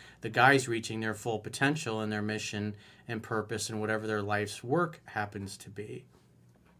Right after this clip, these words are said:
'Cause these things are super important if you wanna remain attractive to women, is that you gotta have your life in order.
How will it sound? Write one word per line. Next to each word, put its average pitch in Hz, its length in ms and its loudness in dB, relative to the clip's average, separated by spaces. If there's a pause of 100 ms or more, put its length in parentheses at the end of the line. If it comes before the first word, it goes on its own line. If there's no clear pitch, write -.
(800)
'Cause - 100 -6
these 156 240 4
things 160 220 6
are 127 100 2
super 156 720 4 (600)
important 156 600 10
if 151 160 4
you 143 120 4
wanna 143 220 6
remain 131 600 6
attractive 120 1000 4 (500)
to 117 180 -4
women, 127 360 4
is 117 160 -2
that 139 80 4
you 131 100 -2
gotta 156 220 6
have 131 260 2
your 120 120 2
life 110 300 -2
in 104 200 -6
order. 117 420 -6